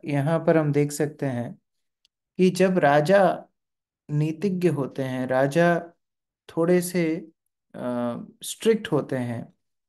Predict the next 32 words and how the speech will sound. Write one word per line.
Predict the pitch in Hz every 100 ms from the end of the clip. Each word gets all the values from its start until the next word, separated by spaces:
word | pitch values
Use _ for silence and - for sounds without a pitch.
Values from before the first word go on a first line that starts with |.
| _ _ _ _
तो | 208
वो | 202 226
धर्म | 214 180 180 202
की | 214
स्थापना | 202 - 165 160 175 190 208
प्रजा | 165 147 143
में | 143 170
कर | 135 127
पाते | 110 - -
हैं। | 127 143 _ _ _ _ _ _
और | - 151
पिता | 208 208 254
तुल्य | 247 214 214
बोला | 185 160 160
है, | 165 156
पिता | 175 208
तुल्य | 208 208 196 196
के | 190
दो | 170 175
अर्थ | 156 143 135
हैं। | 123 123 - _ _ _ _ - -
पिता | 175 175 220
तुल्य | 214 214 208 208
मतलब | 190 202 214 220 196
पिता | 180 208 214
जैसा | 208 202 214 214
स्नेह | 202 - 165 160 180
भी | 196
देते | 202 196 196 202
हैं, | 196 214 233 _ _ _ _ - _ -
और | 165
दूसरा | 156 190 220 254 226 170 208